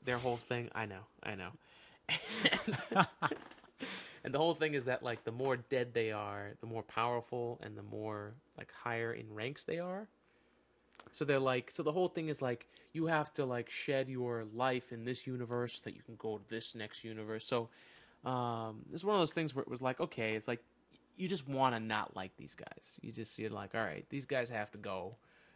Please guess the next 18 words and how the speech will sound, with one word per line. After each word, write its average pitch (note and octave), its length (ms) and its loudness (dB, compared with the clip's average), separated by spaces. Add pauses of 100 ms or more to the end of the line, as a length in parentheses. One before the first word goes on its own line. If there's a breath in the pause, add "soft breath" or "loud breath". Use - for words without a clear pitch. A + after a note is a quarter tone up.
(100)
you B2 140 0
know. G#2+ 240 -4 (640)
And F3+ 60 2
of D#3+ 100 0
course, D#3 220 6
they've C#3 120 0
got C3+ 180 0
the B2+ 60 2
whole B2+ 220 0
Macbeth A#2+ 480 -2 (100)
thing B2 300 0
where A#2 120 2
it's - 200 -4
like G#2 300 -2 (420 soft breath)
Keith C#3 240 0
Urban B2 400 2
and, A2+ 260 -2
uh, G#2 520 -2